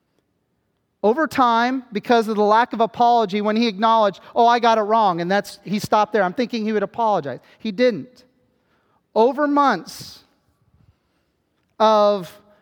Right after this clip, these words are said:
wrestling with, he should have apologized.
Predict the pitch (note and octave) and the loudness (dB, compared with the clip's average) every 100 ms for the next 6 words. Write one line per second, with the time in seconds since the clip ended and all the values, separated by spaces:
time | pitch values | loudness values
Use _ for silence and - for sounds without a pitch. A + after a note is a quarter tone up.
0 | _ _ G#3 C#4 - A#3+ A3 G3+ F#3 _ | _ _ 2 2 0 -2 0 0 -2 _
1 | _ _ - G4 G4 A#3+ G#3+ G3 A3+ - | _ _ -6 -6 -4 -2 -2 -2 -4 -4
2 | C#4+ D4+ F#3 D#3+ B2 D3+ - _ | -2 -2 -2 -4 -8 -12 -20 _